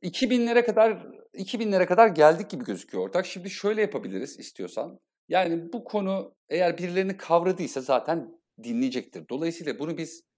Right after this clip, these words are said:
artık iki bin iki bin beş arasını biraz da çünkü bizim de artık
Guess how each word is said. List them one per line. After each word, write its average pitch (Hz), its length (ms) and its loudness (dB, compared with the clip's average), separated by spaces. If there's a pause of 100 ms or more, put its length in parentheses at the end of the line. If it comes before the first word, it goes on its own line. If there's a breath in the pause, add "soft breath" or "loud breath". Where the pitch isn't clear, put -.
(120)
artık 143 380 -4
iki 160 260 -8
bin 165 80 -2
iki 160 220 -8
bin 160 180 -4
beş 180 200 -2
arasını 113 540 -6 (540)
biraz 151 260 2
da 143 80 -6
çünkü 131 220 -14
bizim 131 280 -6
de 127 60 2
artık - 500 -8